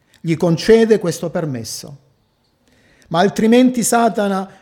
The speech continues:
non ci può fare niente di quello che minaccia.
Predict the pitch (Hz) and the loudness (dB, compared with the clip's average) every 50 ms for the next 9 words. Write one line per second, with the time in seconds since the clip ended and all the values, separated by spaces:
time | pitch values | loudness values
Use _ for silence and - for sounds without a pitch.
0 | _ - 196 233 269 262 254 - 285 302 - 262 240 247 - 233 220 208 202 190 | _ -2 0 0 0 0 -2 -4 -4 -4 -2 -2 -2 -2 0 -2 -2 0 0 0
1 | 185 196 220 214 208 190 165 151 - 175 165 165 165 - - _ _ _ _ _ | 0 2 2 2 0 0 -2 -4 -4 -6 -6 -6 -8 -14 -20 _ _ _ _ _
2 | - 160 165 - 196 196 196 185 - 165 160 160 160 151 123 104 98 - - - | -10 -8 -2 0 2 2 2 0 -2 -4 -6 -4 -6 -6 -8 -8 -10 -14 -16 -16
3 | 117 123 135 | -16 -18 -20